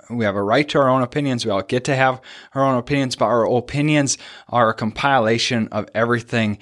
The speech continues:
that is about us, right? How we've been raised, how, uh, the environments that we've been in, the,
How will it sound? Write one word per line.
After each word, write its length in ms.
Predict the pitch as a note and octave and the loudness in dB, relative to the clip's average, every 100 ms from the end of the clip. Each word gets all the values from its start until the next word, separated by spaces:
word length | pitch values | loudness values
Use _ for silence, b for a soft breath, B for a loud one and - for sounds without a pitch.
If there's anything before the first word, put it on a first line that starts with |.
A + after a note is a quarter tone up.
| B B - | B B -2
that 200 | G#2+ A#2 | 0 2
is 180 | A2+ G#2 | 0 -2
about 380 | G2 A2+ A2+ | -4 2 2
us, 240 | G#2+ F2 - | 2 -2 0
right? 200 | G#2+ G#2 | 0 0
How 260 | A2 G#2+ | 0 2
we've 280 | A2 G#2+ G2+ | 2 0 -4
been 200 | - F#2+ | -8 -6
raised, 440 | G#2 A#2+ A#2 A2+ - | 0 2 2 0 0
how, 260 | G#2+ G2 B B B - | 0 0 B B B -6
uh, 240 | G#2 G2+ | 0 0
the 100 | F#2+ | 0
environments 520 | G#2 F#2+ B2 C3 B2 A#2 | -4 0 2 2 0 0
that 140 | A#2 | 0
we've 140 | A2+ | -2
been 180 | A2+ A2+ | -2 0
in, 240 | A#2 A2+ G#2 | 0 -2 -2
the, 320 | G#2 G2+ | -4 -4